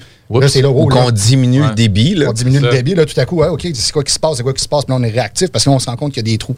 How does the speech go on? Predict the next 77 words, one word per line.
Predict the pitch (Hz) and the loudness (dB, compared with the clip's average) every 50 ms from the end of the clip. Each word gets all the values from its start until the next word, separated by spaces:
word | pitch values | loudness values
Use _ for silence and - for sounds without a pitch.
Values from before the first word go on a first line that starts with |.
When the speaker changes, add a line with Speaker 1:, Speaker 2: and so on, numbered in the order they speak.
| - _ | -10 _
Speaker 2:
Fait | - - - - - - - 104 | -14 -14 -14 -12 -6 -4 -2 -2
que, | - - 104 | -2 -2 -2
euh, | 98 101 95 95 95 95 | -2 -2 -2 -2 -4 -4
fait | 95 120 | -4 -4
que | 98 - | -2 -2
c'est | 110 | 0
ça | 107 139 | 0 0
qu'on | 127 | 0
Speaker 1:
Quand, | 117 110 | 0 0
Speaker 2:
essaie | 107 - 113 | 0 -2 -4
d'éviter | 110 104 95 98 - 139 | -4 -6 -4 -2 0 2
Speaker 1:
puis | 135 117 | 2 4
en | 107 104 | 2 2
Speaker 2:
en, | |
Speaker 1:
termes | 104 - 120 | 2 2 2
Speaker 2:
en | 117 110 | 4 2
Speaker 1:
de | 107 | 2
Speaker 2:
main. | 98 | 2
Speaker 1:
diminution | 104 110 110 113 110 104 - 113 113 | 2 2 4 4 2 2 2 0 0
de | 104 | 0
débit, | 98 104 98 101 113 | 0 -2 0 0 0
on | 110 101 | 0 0
l'a | 95 95 98 | 0 0 0
vécu, | 92 95 92 101 - 113 107 104 | 0 0 -2 -2 -4 -4 -2 0
euh, | 101 95 90 90 92 98 - - | 0 0 0 0 -2 -4 -2 0
il | |
y | |
a | 117 110 | 0 2
Speaker 2:
Exact. | 107 101 101 | 4 4 4
Speaker 3:
Avec | 101 101 95 | 4 4 4
la | 107 98 | 2 2
Speaker 1:
presque | 101 - 98 | 2 2 2
Speaker 3:
covid, | 92 117 151 | 2 2 2
Speaker 1:
dix-huit | - 117 101 | 2 2 0
Speaker 3:
là. | 90 | 0
Speaker 1:
mois. | 117 131 - | 0 0 0
Speaker 2:
Ben | 123 | 0
Speaker 1:
Ouais, | 120 123 | 2 2
c'est | 123 127 | 2 2
Speaker 2:
oui, | 127 151 | 4 4
Speaker 1:
ça, | 160 160 | 4 2
c'est | 139 120 | 2 0
un | 110 | 0
Speaker 2:
exact. | 107 117 139 | 0 2 2
Speaker 1:
très | 156 165 113 | 2 2 0
bel | 113 120 117 | 0 -2 -2
exemple, | 113 107 101 113 117 139 147 - | -2 -2 -2 -4 -4 -6 -6 -2
Speaker 2:
Il | 117 | 0
y | 120 | 0
a | |
eu | 117 | 0
Speaker 1:
très | 110 107 117 | 0 2 2
bel | 139 156 | 2 2
Speaker 2:
ça, | - | 2
il | 156 | 2
y | 131 | 0
a | 117 | 0
eu, | |
Speaker 1:
exercice. | 123 131 131 131 | 0 0 0 0
Speaker 2:
il | |
y | 131 | 0
a | 131 | 0
eu | |
le | 131 127 127 131 | 0 2 2 0
retail, | 127 - 131 131 160 160 | 0 0 0 -2 -2 -4
qui | 131 - | -4 -4
a | 120 | -4
eu, | 117 120 127 120 | -2 -2 -4 -4
qui | 107 - | -4 -2
a | 107 | 0
eu | 110 117 | 2 2
les | 113 113 | 2 2
mêmes | 117 120 120 113 | 2 2 0 0
problèmes, | - 117 110 110 107 175 190 | 0 0 0 0 -2 -2 -4
puis | - | -4
la | - 101 | -4 -2
Speaker 1:
Ouais. | - | -2